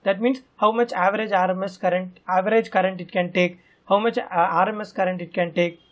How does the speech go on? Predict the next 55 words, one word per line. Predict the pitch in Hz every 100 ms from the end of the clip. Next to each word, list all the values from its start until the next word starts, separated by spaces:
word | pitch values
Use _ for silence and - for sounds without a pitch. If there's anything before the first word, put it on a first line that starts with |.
| _ -
then | 196
the | 185
peak | - 254 254
voltages | 202 180 180 180 180 180
for | 196
repetitive | 175 170 226 240 233 262 254
case | 240 262
and | 196 202
the | 277
non-repetitive. | 269 269 220 180 170 156
These | 170 233
are | 247
not | 254 208
that | 202 254 - - _ -
important | 202 233 233 226
at | 175
this | 247
point | - 202 196
of | 190 -
time. | 302
When | 302
we | 262 247
see | 247
the | 233
devices, | 190 185 196 254 214
we | 190
will | 185
see | 196 185
all | 165
these | 160 160
things | 247 254
much | 185 180
more. | 175 143 - - - -
And | 233
then, | 311 -
of | 208 -
course, | 285 302 _ -
off-state | 196 262 - 269 262 254
leakage | 190 190 175 -
current. | 147 127 - _ -
Now, | 208
off-state | 254 - 269 262 226
leakage | 233 233 240 240
current, | 233 247
I | 202
told | 190 208
you | 233
for | 226
ideal | 180 190 202 254
switch, | 247 254 302 _
it | 185 185
should | 208 180
be | 226
tending | 196 190 208 185
to | 277